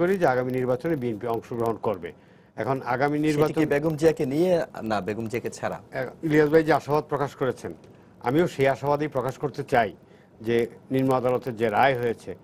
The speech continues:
Speaker 1: উচ্চ আদালতে তারা আপিল করবেন, জামিন চাইবেন, এবং জামিন পাওয়া যে কোনো নাগরিকের অধিকার। যখন একটি মামলা ট্রায়ালে থাকে,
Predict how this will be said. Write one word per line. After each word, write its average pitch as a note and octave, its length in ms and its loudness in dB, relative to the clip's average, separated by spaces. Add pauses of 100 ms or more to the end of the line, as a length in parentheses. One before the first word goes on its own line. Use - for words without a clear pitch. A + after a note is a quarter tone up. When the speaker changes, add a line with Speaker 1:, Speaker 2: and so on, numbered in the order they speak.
(280)
Speaker 1:
উচ্চ C3+ 220 -2
আদালতে B2+ 420 2
তারা A2 260 0
আপিল A#2+ 180 -6
করবেন, A#2 340 0
জামিন A2 420 -4 (120)
চাইবেন, G#2+ 300 0 (360)
এবং C#3+ 200 2
জামিন D3 300 2
পাওয়া D3+ 260 -2
যে D3 120 -2
কোনো B2+ 200 -4
নাগরিকের B2+ 500 -2 (160)
অধিকার। G#2+ 300 -6 (880)
যখন A#2+ 240 -2
একটি A2 160 -8
মামলা B2 260 2
ট্রায়ালে C#3 360 2
থাকে, - 320 -14